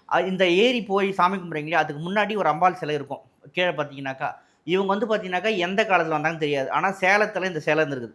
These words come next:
சேலத்துல, அ, ஒரு விவசாயம் பண்ற இடத்துல வந்து இந்த சிலை கிடைக்கும் போது ரொம்ப சாமி ஆடி,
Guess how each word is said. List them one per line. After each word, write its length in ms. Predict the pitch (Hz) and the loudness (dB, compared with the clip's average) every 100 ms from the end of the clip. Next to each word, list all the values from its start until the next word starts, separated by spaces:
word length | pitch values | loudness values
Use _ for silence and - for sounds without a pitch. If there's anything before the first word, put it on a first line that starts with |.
| - | -2
சேலத்துல, 540 | 160 175 170 139 151 - _ _ - | 2 2 0 0 -2 -4 _ _ -6
அ, 60 | 151 | 2
ஒரு 180 | 160 156 | 4 4
விவசாயம் 380 | 196 208 208 | 0 0 -2
பண்ற 260 | 180 151 151 | -2 0 0
இடத்துல 220 | 165 175 | 0 -4
வந்து 400 | 156 151 185 190 | -4 -4 -2 -2
இந்த 120 | 147 | -4
சிலை 300 | 143 156 170 | -2 2 2
கிடைக்கும் 360 | 160 143 151 143 | 2 0 -2 -6
போது 340 | 135 139 226 | -6 -4 -4
ரொம்ப 340 | 151 151 190 202 | -2 -4 -2 -2
சாமி 400 | 170 156 170 156 | 2 2 2 -2
ஆடி, 400 | 135 135 220 | -2 -2 -6